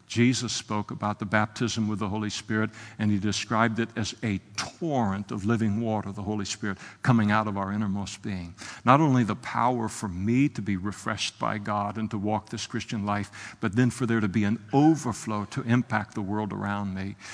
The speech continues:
And if that doesn't represent your Christian experience, and you don't like the term baptism <laughs> with the Holy Spirit, then go to John chapter seven. All I care is that you get what God's got for you tonight, and that's the Holy Spirit's desire as well.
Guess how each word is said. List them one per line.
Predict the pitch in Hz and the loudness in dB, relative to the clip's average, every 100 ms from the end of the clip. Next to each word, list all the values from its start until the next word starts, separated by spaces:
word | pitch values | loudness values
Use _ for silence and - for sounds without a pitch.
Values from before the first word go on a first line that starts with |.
| - | -4
And | 113 113 | 4 4
if | 92 | 8
that | 143 156 | 8 8
doesn't | 160 131 117 | 4 2 2
represent | 117 113 120 104 110 - | 2 2 0 -2 -4 -2
your | 107 | -4
Christian | - 110 - 107 | -2 -4 -4 -4
experience, | 95 - - 107 98 98 104 - - - - | -4 -6 -4 -2 -2 -2 -4 -6 -8 -14 -2
and | 107 | 2
you | 107 | 4
don't | 113 147 160 | 8 8 8
like | 120 | 4
the | - | 0
term | 90 117 101 | -4 -2 0
baptism | 104 98 - 123 - 143 | 0 -2 -2 -2 2 2
<laughs> | |
with | 135 - | 0 -2
the | 156 | -6
Holy | 123 117 113 | -2 -2 -2
Spirit, | - - 110 107 - - | -2 0 0 0 -6 -4
then | 131 127 | 2 6
go | 143 151 | 8 6
to | |
John | 123 131 127 123 | 6 4 4 4
chapter | - 113 120 | 0 -2 -2
seven. | - 123 113 - | 0 2 4 6
All | 170 180 | 8 12
I | 175 | 10
care | 147 160 170 120 | 10 6 6 4
is | 117 | 4
that | 139 120 | 2 6
you | 139 117 | 6 6
get | - 202 185 - - - - | 6 6 6 0 -16 -16 -2
what | 120 | 0
God's | 104 123 120 | 6 8 6
got | 104 139 127 | 6 6 6
for | - 113 98 | 2 -2 2
you | 107 | 2
tonight, | - 101 98 101 | 2 4 4 2
and | 104 | 4
that's | 95 - - | 6 6 4
the | - 104 | -2 -2
Holy | 107 104 | -2 -2
Spirit's | - - 110 101 - | -4 -2 -2 -4 -6
desire | 117 95 101 101 101 | -6 -4 -4 -2 -4
as | 98 - | -6 -8
well. | 98 90 87 | -8 -8 -10